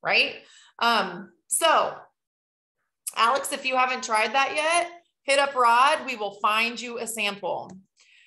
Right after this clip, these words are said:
Um, the last thing is Doctor Stephen Kimberly, okay?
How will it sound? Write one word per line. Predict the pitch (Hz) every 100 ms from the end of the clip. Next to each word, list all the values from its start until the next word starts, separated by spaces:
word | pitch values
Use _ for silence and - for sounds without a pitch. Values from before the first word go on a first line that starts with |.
| _ _
Um, | 240 233 196 175 - _ - - _ _ -
the |
last | 254 262 311 -
thing | 359 349
is | 247 285 285 277 -
Doctor | - 214 220 247
Stephen | 240 220 208
Kimberly, | 196 170 156 - 202 -
okay? | 190 214 202 254 -